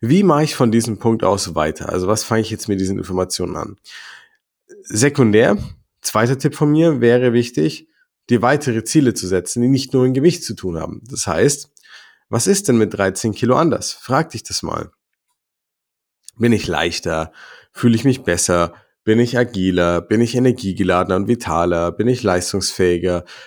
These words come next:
Fühle ich mich wohl in meiner Haut? Passen die Klamotten besser? Was ist anders mit minus dreizehn Kilo? Du musst dir bewusst machen, dass die Plattitüde, „es wäre schön, leichter zu sein oder schlanker zu sein“, nicht langt als Motivation.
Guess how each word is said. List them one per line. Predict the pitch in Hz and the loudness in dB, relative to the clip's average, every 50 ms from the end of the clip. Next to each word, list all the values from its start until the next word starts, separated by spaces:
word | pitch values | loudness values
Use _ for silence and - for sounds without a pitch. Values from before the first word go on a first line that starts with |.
| - _ | -20 _
Fühle | - - 127 131 131 | -2 2 2 2 4
ich | 131 | 4
mich | 143 143 120 104 98 | 2 2 2 2 2
wohl | 98 101 101 | 2 2 4
in | 98 98 | 4 2
meiner | 98 95 92 92 90 87 92 92 | 2 2 2 2 0 0 0 0
Haut? | 85 85 90 92 92 - - | 2 2 2 2 2 0 -4
Passen | - 104 98 - - 120 | -6 -6 -4 -2 0 0
die | 127 | 0
Klamotten | 120 - 131 117 101 95 95 - - 92 | 2 2 2 2 4 2 2 0 -2 -2
besser? | 90 90 - - 98 92 | -2 0 0 0 0 0
Was | 120 151 - 226 | 0 0 0 0
ist | 175 - | -2 -2
anders | - 165 180 202 185 147 131 - | 0 0 0 2 2 2 0 0
mit | 110 101 | -2 -2
minus | 101 98 95 95 92 - | 0 0 -2 -4 -4 -6
dreizehn | - 92 85 82 - - 90 85 | -6 -4 -4 -4 -4 -6 -8 -8
Kilo? | - - - - - - _ _ _ - - - _ - - _ | -8 -8 -6 -6 -8 -10 _ _ _ -20 -20 -20 _ -20 -8 _
Du | - 131 | 4 6
musst | 160 170 160 - | 6 6 4 4
dir | 147 | 2
bewusst | 151 143 143 175 175 - - 156 | 4 4 6 4 4 2 0 -2
machen, | 151 139 139 131 | 0 0 0 0
dass | 120 120 - | -2 -2 -2
die | - 117 | -2 -2
Plattitüde, | - 139 127 127 127 - - 156 170 165 147 156 165 | 0 0 0 0 -2 -4 0 2 4 4 4 4 2
„es | - - 127 117 - - | 2 2 0 0 0 2
wäre | 120 120 120 123 117 | 4 4 4 4 2
schön, | - - - 143 143 143 131 131 - - - _ _ | 0 2 2 4 4 4 4 0 -2 -6 -14 _ _
leichter | 107 104 104 113 117 131 156 160 - - 120 104 | -6 0 2 4 4 4 2 0 0 0 -2 0
zu | - 104 - | -2 -4 -2
sein | 107 104 107 107 95 | 0 0 2 2 0
oder | 98 101 98 | 0 0 -2
schlanker | - - 120 135 143 127 127 98 | -2 -2 -4 -2 -2 -2 -4 -6
zu | - - 98 | -6 -6 -4
sein“, | 98 98 101 110 107 - - - - - _ _ | -2 -2 0 -2 -4 -6 -10 -20 -20 -20 _ _
nicht | 117 139 143 139 - - | 2 2 2 2 2 2
langt | 123 131 147 151 127 - | 4 4 4 2 0 -2
als | - - - - | -4 -4 -2 0
Motivation. | 107 104 95 98 85 90 92 87 - - 87 80 82 82 87 - | 0 0 0 0 0 0 0 0 -2 -4 -6 -8 -8 -8 -12 -16